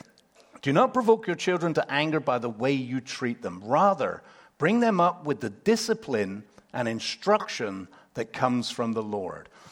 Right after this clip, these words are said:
Now, dads love words. Sorry, I don't mean to look at you, Kevin. Now, dads, now, dads <laughs> enjoy words like discipline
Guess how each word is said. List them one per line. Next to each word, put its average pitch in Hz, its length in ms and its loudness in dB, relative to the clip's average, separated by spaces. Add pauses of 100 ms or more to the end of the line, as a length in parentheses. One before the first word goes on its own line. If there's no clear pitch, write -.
(400)
Now, 127 200 2
dads 139 920 2 (120)
love 196 520 6
words. 165 840 2
Sorry, 131 240 2
I 151 80 4
don't 139 120 2
mean 107 140 -4
to 98 80 -12
look 92 180 -10
at 95 60 -12
you, 92 100 -10
Kevin. 98 360 -10 (280)
Now, 160 140 6
dads, 170 800 6 (840)
now, 147 200 8 (280)
dads 156 800 6 (100)
<laughs> - 300 -4 (960)
enjoy 196 560 6
words 165 640 6
like 139 360 2 (480)
discipline 113 800 0